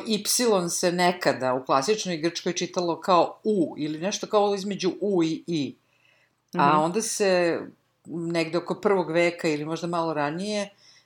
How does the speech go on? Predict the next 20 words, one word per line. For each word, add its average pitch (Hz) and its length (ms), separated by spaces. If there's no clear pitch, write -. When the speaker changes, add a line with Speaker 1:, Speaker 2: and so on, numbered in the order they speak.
Speaker 1:
počelo 196 300
da 190 80
čita 196 280
kao 196 440
i. 175 340
I 165 320
onda 165 280
je 170 360
ostalo, 175 640
a 139 80
pošto - 280
su 180 160
uglavnom 180 300
zapadni 185 460
jezici 185 380
iz 160 120
latinskog 180 800
preuzeli 143 520
grčke 143 360
reči, 139 580